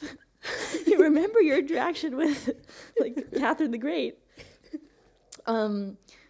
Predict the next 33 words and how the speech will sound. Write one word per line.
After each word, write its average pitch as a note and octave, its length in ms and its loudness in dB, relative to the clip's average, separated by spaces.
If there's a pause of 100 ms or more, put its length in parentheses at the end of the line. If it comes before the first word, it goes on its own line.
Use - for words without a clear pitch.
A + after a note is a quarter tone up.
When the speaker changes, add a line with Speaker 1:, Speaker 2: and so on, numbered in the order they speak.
(160)
Speaker 1:
but, G#3+ 180 -2
like, G#3 420 -2 (720)
she, A#3 720 -6 (460)
for - 100 -2
example, G#3+ 300 0
I G#3 40 0
remember G#3+ 180 -4
her A3 120 -4
telling G3 400 -6
about, F3+ 460 -2
um, E3+ 500 -10 (2000)
like, F3 320 -8 (340)
I, G3+ 180 -2
I, G#3+ 80 -6 (100)
I G3+ 100 2
think C#4 360 2
it - 80 -6
was A3+ 180 2
her G#3+ 220 2
as, G3 180 2
like, G3 120 -6
a G3+ 60 0
little G3+ 200 0
girl, G3 300 0
like, F#3+ 160 -4
singing G#3+ 480 -4
some F#3 480 -6 (280)
song F3+ 800 -6 (140)
that F3 220 -4
was, F3 160 -8
like, E3+ 360 -8
about E3 300 -8
Stalin F3 800 -4